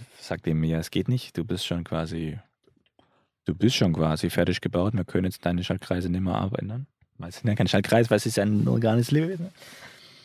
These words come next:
Ähm, und deswegen haben sie quasi keinen Sinn des Lebens mehr, ja. Das war ein bisschen blöd. Für sie. Aber das war die Motivation, warum sie da, da zurückkommen.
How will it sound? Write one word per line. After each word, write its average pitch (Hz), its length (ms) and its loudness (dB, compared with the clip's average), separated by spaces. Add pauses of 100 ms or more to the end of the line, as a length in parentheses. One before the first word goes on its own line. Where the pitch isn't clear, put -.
(640)
Ähm, 120 560 2
und 117 140 4
deswegen 95 680 6 (640)
haben 87 160 -8
sie 87 100 -4
quasi 87 220 -2
keinen 85 140 -4
Sinn 82 100 -2
des 82 120 -4
Lebens 82 220 -6
mehr, - 200 -8
ja. - 160 -8 (240)
Das - 180 -8
war - 40 -4
ein 120 40 -18
bisschen - 160 -8
blöd. - 260 -6 (960)
Für - 140 -10
sie. 98 220 -2 (960)
Aber 113 100 6
das 123 100 2
war 151 60 6
die 135 80 6
Motivation, 98 560 2
warum 90 180 0
sie - 80 -4
da, 85 240 2
da 87 160 -2
zurückkommen. 196 460 -2